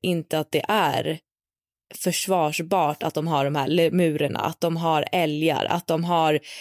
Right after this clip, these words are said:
eh, hela, du vet, akvariet, alltså med reptiler och liksom allt vad de har. Och jag tycker det där är så svårt, för att jag vet att, eh, alltså det har faktiskt hänt några gånger, eh, senaste åren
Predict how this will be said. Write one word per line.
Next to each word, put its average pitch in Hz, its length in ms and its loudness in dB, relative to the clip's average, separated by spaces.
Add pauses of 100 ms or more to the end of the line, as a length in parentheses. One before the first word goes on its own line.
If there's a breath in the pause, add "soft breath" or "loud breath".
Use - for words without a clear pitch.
(200 loud breath)
eh, 151 380 0
hela, 156 260 2
du 151 60 -2
vet, 156 140 0
akvariet, 151 800 -2
alltså 165 240 -2
med 139 460 -2
reptiler 151 760 0
och 139 240 -4 (120)
liksom - 340 -6
allt 151 280 -2
vad 139 120 -2
de 143 80 -4
har. 117 240 -2 (680 loud breath)
Och 233 100 4
jag 208 140 2
tycker 220 160 2
det 208 60 2
där 202 100 2
är 196 60 2
så 190 120 -2
svårt, 214 360 0
för 170 100 -2
att 170 100 -2
jag 180 140 4
vet 180 280 2
att, 170 300 0 (460 soft breath)
eh, 143 640 2
alltså 185 260 0
det 180 280 2
har 180 300 4
faktiskt 165 440 -2
hänt 190 680 -2
några 160 320 0
gånger, 151 540 0 (240)
eh, - 200 -4
senaste 151 680 0 (160)
åren 170 640 0